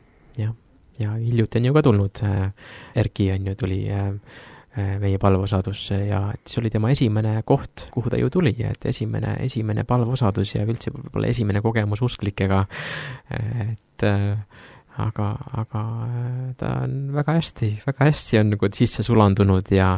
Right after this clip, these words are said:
ja tema kasvu on nagu nii lahe kõrvalt näha, et, äh, et, äh, tõesti Jumal te-, on te-, ka tema südames nii palju tööd teinud, äh, mida mina olen vähemalt näinud, et, äh, ja see on, see on tore, see on armas.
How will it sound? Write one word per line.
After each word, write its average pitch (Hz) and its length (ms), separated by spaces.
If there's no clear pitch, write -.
ja 107 180
tema 110 200
kasvu 107 480
on 104 100
nagu 107 140
nii 113 160
lahe 113 360
kõrvalt 113 400
näha, 117 260
et, - 300
äh, 117 420
et, - 240
äh, 110 160
tõesti 117 320
Jumal 107 240
te-, 104 160
on 113 380
te-, - 160
ka 117 100
tema 120 200
südames 101 520
nii 110 160
palju 104 260
tööd 117 180
teinud, 98 420
äh, 101 580
mida 104 240
mina 101 160
olen 101 120
vähemalt 101 280
näinud, 101 380
et, - 300
äh, 110 180
ja 113 140
see 139 120
on, 143 60
see 170 120
on 175 60
tore, 151 300
see 120 100
on 135 80
armas. 107 320